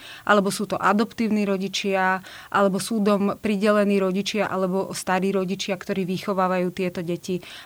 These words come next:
alebo sú to potom vdovci a vdovkyne. Čiže to je taká jednorodi-, definícia tej našej jednorodičovskej domácnosti a my sme v podstate aj zo skúseností,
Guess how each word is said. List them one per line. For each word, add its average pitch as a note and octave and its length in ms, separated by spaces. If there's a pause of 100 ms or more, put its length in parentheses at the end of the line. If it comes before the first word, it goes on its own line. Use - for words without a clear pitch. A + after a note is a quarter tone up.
alebo F#3+ 240
sú F#3+ 160
to F#3+ 80
potom F#3 320
vdovci G3 480
a D#3+ 80
vdovkyne. D#3+ 480
Čiže F3+ 400 (320)
to F#3+ 80
je F#3 80
taká F#3 240
jednorodi-, F#3 480
definícia G3+ 480
tej F#3+ 160
našej F#3 320
jednorodičovskej F#3+ 640
domácnosti G#3+ 640
a F#3+ 80
my F3+ 80
sme F#3+ 240
v - 80
podstate F#3 400
aj F#3 160
zo F#3+ 80
skúseností, G3+ 960